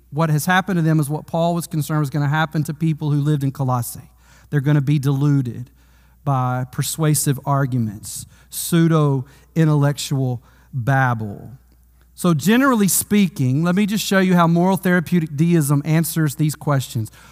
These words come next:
Where do we find truth? Go with your heart. Just trust your heart. That sound familiar? And some of y'all say that, and we live by that.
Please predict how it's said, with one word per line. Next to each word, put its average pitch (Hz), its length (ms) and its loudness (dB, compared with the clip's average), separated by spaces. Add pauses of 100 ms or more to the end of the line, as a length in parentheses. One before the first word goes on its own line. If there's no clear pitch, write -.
(120)
Where 180 320 4
do 214 80 4
we 202 120 4
find 175 360 2
truth? 135 600 -4 (1120)
Go 196 120 -2
with 214 200 -6
your 156 100 0
heart. 147 680 -8 (1200)
Just - 220 -10
trust - 420 -8
your 139 100 -10
heart. - 760 -8 (2000)
That 147 120 -2
sound 160 240 0
familiar? 165 480 2 (760)
And 143 120 -2
some 220 200 -2
of 220 60 0
y'all 135 220 0
say 208 360 0
that, 269 400 -6 (1080)
and 156 140 2
we 165 140 2
live 233 320 2
by 277 180 2
that. 285 420 0